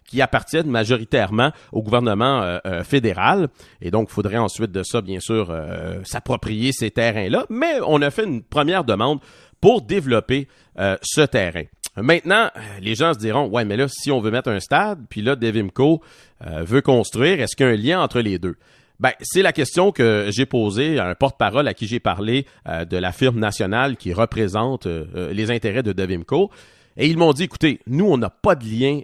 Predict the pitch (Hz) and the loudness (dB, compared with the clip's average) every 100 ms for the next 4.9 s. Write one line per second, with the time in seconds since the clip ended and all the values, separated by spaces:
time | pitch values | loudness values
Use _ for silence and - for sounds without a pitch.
0 | _ 104 95 120 120 - _ _ - 82 | _ -2 0 -2 -2 -18 _ _ -16 -10
1 | 82 85 95 113 98 127 135 - 92 113 | -6 -6 -2 -2 0 0 0 -4 0 2
2 | 120 107 - 101 113 117 101 - 98 85 | 2 -2 -4 0 2 2 0 -2 -2 -2
3 | 90 101 123 85 80 85 85 85 90 82 | -4 -2 -4 -6 -8 -8 -8 -8 -8 -6
4 | 92 104 101 127 104 - 98 127 | -6 -4 0 0 0 -4 -2 0